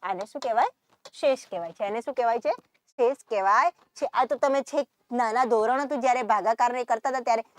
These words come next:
પણ એમાં G of X, P of X એવું ના આવતું. પાંચ ભાગ્યા છ કરીએ, તમે જે જવાબ આવે છે એનું તમે આ રીતે લખી શકતા. ઓકે, તો આ એક વસ્તુ છે, આ પણ નોટ કરી લેજો. કોઈ પણ દાખલાની અંદર તમારે કામ આવી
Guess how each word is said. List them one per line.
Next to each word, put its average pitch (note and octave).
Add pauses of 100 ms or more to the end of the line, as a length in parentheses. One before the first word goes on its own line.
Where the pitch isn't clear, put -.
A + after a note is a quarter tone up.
(100)
પણ B3+
એમાં B3
G B3+
of -
X, -
P C#4
of C#4
X C#4+
એવું D4+
ના C4
આવતું. - (300)
પાંચ C4+
ભાગ્યા B3+
છ - (500)
કરીએ, C4+
તમે B3
જે B3+
જવાબ B3
આવે C4
છે -
એનું A#3
તમે A#3+
આ G#3+
રીતે A3
લખી B3 (360)
શકતા. - (100)
ઓકે, C4 (340)
તો A#3+ (180)
આ C4+ (100)
એક C4
વસ્તુ B3+
છે, C#4+ (120)
આ A3+
પણ B3+
નોટ B3
કરી B3+
લેજો. B3 (500)
કોઈ B3 (100)
પણ C4+
દાખલાની B3+
અંદર B3
તમારે B3 (540)
કામ A#3
આવી B3